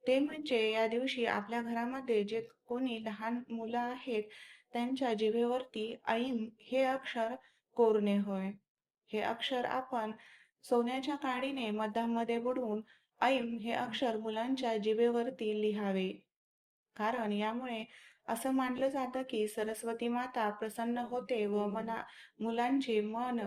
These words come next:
बुद्धी, वाचा ही अतिशय सुंदर, प्रभावी होते. मुलांना अभ्यासामध्ये यश येते आणि म्हणूनच हा उपाय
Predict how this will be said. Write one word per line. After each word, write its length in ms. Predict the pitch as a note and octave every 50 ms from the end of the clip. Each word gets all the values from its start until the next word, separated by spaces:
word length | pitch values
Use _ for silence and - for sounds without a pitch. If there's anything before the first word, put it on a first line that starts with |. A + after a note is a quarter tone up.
| G3+
बुद्धी, 500 | G3+ G#3 A3+ A3 G#3+ - A#3+ A#3+ A#3 G#3
वाचा 540 | G3+ G#3 G#3 G#3 G#3+ G#3+ - B3+ A#3 A3 G#3+ A3 - - - - - - _ _ -
ही 180 | - C4 B3 A#3
अतिशय 640 | - - A3+ A3 - B3+ C4 C4 C4 C#4 A3 A3 A#3 A#3 A3+ - _ _ _ _ _ _ _ _ _ _ _ -
सुंदर, 540 | - - A#3+ A#3+ B3+ C4 C#4 C4 A3 G#3 G#3
प्रभावी 560 | G#3 - A3 A3 G#3+ A3+ A#3+ A#3+ B3 C4 C4
होते. 400 | C4 B3+ A3+ A3+ A#3 A#3+ A3 G3+ G3+
मुलांना 500 | G#3 G#3 G#3+ G#3+ A3 A#3 B3 B3 B3 A#3+ -
अभ्यासामध्ये 840 | - G3 G3 G3+ G#3+ G#3+ G#3+ A3+ A3+ A#3+ B3 B3 A#3 A3 A3+ A3+ A3
यश 260 | G#3 G#3 G#3 G3+ -
येते 340 | G#3 G3 G3 - G3 G3 G3+ G#3 - _ _ _ _ _ _ -
आणि 220 | - F#3 F#3+ G3+ G3+
म्हणूनच 560 | G#3 A3 G#3+ G#3+ A#3 A#3+ B3 A#3 G#3 G3+ - G#3
हा 140 | G#3+ - -
उपाय 400 | A3 A3+ - - C4 A3+ A3 A#3